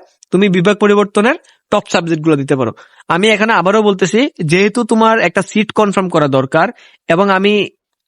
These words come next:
বলতে চাচ্ছি যে এই ভিডিওটা মূলত তাদের করে উদ্দেশ্য করে বানানো, যাদের পজিশন নয় হাজার থেকে পঁচিশ হাজার পর্যন্ত। তো তোমরা, তোমাদের জন্য এই পজিশনটা এবং এই সিরিয়ালটা মেইনটেইন করা খুবই জরুরি।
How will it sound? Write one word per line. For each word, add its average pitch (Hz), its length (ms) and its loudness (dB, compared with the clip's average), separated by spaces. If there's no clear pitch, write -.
বলতে 180 300 0
চাচ্ছি 196 240 -2
যে 208 140 2
এই 190 260 2
ভিডিওটা 190 360 2
মূলত 190 320 0
তাদের 208 300 0
করে 220 160 2
উদ্দেশ্য 175 360 0
করে 147 160 2
বানানো, 147 260 0
যাদের 165 300 0
পজিশন 180 340 0
নয় 160 180 2
হাজার 165 200 -2
থেকে 180 280 -2
পঁচিশ 214 280 0
হাজার 175 200 0
পর্যন্ত। 165 360 0
তো 156 160 0
তোমরা, 240 360 2
তোমাদের 226 360 0
জন্য 240 160 2
এই 233 320 0
পজিশনটা 220 540 0
এবং 196 200 0
এই 190 120 2
সিরিয়ালটা 196 360 0
মেইনটেইন 180 300 0
করা 208 140 2
খুবই 196 280 -2
জরুরি। 139 320 0